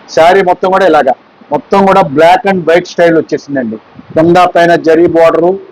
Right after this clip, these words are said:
ఎక్సలెంట్ గా ఉండే శారీస్, మొత్తం కూడా ప్రింట్ ఐటమ్స్, ఇవన్నీ కూడా చాలా అంటే చాలా సూపర్ క్వాలిటీ. మంగళగిరి పట్టు, ఇది మంగళగిరి పట్టు అంటే,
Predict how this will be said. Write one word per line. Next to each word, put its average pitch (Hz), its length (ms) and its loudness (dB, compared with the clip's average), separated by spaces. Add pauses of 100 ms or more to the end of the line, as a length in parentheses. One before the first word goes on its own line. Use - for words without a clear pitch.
(260)
ఎక్సలెంట్ 202 600 0
గా 208 140 4
ఉండే 180 240 0
శారీస్, 170 360 0 (500)
మొత్తం - 320 -2 (120)
కూడా 202 140 2 (120)
ప్రింట్ 196 340 0
ఐటమ్స్, 190 320 -2
ఇవన్నీ 175 240 0 (100)
కూడా 165 180 2 (680)
చాలా 208 400 4
అంటే 220 140 0 (100)
చాలా 196 160 2 (100)
సూపర్ 196 320 -2
క్వాలిటీ. 180 320 0 (380)
మంగళగిరి 196 560 2
పట్టు, 185 300 0 (500)
ఇది 185 120 2 (140)
మంగళగిరి 226 460 2
పట్టు 208 240 -2
అంటే, 208 180 0